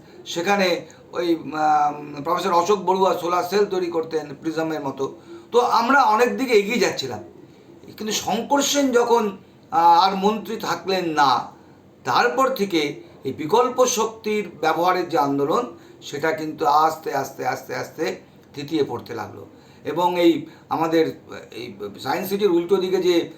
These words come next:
এনার্জি এডুকেশন পার্ক, সেটারও অনুকরণে রাজ্যে বিভিন্ন জায়গায় সায়েন্স পার্ক হয়েছিল। এখন যদি আপনি যান আমাদের এই, উম, ওই, ওই বাইপাসের ওখানটায় সায়েন্স, সায়েন্স,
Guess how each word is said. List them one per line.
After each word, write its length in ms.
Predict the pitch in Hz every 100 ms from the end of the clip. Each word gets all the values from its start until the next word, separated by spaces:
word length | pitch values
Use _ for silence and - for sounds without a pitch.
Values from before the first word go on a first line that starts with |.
| -
এনার্জি 380 | 139 175 208 196
এডুকেশন 520 | 190 175 170 160 156 143
পার্ক, 280 | 147 147 147 - - -
সেটারও 680 | - 156 170 226 208 175 - -
অনুকরণে 640 | 180 175 180 180 170 170 160
রাজ্যে 280 | 151 143 151
বিভিন্ন 340 | 147 170 170
জায়গায় 220 | 160 151
সায়েন্স 360 | - - 170 -
পার্ক 300 | - 143 139
হয়েছিল। 320 | 131 135 123 - - - - - - _
এখন 280 | 147 226 226
যদি 240 | 220 208
আপনি 460 | 208 208 202 190 - - - - 131
যান 380 | 160 185 202
আমাদের 480 | 185 170 165 160 135 - -
এই, 280 | 135 139 135 -
উম, 320 | - - - - -
ওই, 320 | 135 143 143 - -
ওই 180 | 156 151 143 139 131
বাইপাসের 520 | 135 190 202 208 196
ওখানটায় 600 | 160 165 151 139 131 - - _ -
সায়েন্স, 320 | - 139 196 - - 131 131
সায়েন্স, 280 | 156 196